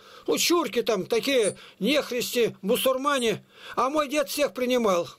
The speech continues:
Из него говорили: «Кого ты принимаешь-то там?» И они ни разу его не обманули, но отдельные чашки были чистые.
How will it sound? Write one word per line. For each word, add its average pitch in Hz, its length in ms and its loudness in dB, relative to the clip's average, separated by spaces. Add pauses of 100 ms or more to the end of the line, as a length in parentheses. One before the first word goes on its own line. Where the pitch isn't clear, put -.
(1400)
Из 220 160 2
него 277 180 4
говорили: 254 340 2
«Кого 285 180 4
ты 269 120 -4
принимаешь-то 262 640 0
там?» 175 220 0 (180)
И - 60 2
они 294 180 2
ни 302 80 2
разу 262 300 2
его 240 120 2
не 247 120 0
обманули, 247 580 2
но 233 140 2
отдельные 202 420 0
чашки 262 460 0
были 240 200 0
чистые. 208 640 0